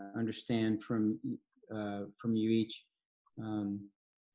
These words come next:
what, what you're, uh, experiencing on the front lines. So my first question is: Given that covid nineteen has impacted your lives as caregivers on the front line of the pandemic,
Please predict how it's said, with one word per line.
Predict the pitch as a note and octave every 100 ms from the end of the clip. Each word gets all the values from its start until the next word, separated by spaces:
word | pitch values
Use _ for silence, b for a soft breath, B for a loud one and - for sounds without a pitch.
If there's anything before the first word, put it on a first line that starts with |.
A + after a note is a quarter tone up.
| -
what, | A#2+ -
what | A#2+ A#2+ B2+
you're, | A2+ A2
uh, | G#2+ G#2 G2+
experiencing | G#2+ - B2+ A#2+ A2+ G#2+ - G#2+
on | G#2 G2+
the | G2+
front | A#2 A2+
lines. | A#2 G#2+ G2+ G2 F#2+
So | C3 A#2
my | A#2 A#2+
first | F3+ F3+
question | - D3 C3+ -
is: | A#2+ G#2+
Given | D3 D#3+
that | D3
covid | D3 C3+
nineteen | C3+ C3 - C3
has | A#2+ A2+
impacted | A#2 - B2 - B2+ G#2+ - - _ _ -
your | A#2+
lives | A#2+ A#2+ G#2+
as | G#2+ -
caregivers | C#3 B2+ A2+ G#2+ G#2
on | A2
the | G#2
front | - C3 B2
line | A2+ A2+
of | G#2+
the | G2
pandemic, | - A2+ G2+ A2 G#2 F#2+